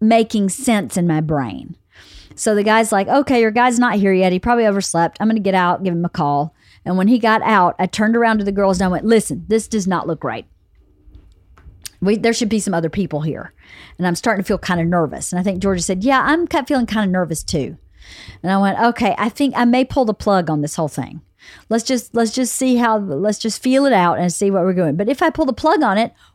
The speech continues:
where the hell am I going? I can't go anywhere. I don't know where I am." You know, there was, it was three o'clock in the morning, right? It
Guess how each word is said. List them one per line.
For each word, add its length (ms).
where 300
the 60
hell 160
am 80
I 160
going? 420
I 80
can't 280
go 80
anywhere. 480
I 40
don't 140
know 120
where 220
I 120
am." 240
You 120
know, 360
there 140
was, 140
it 400
was 220
three 240
o'clock 240
in 60
the 60
morning, 380
right? 340
It 60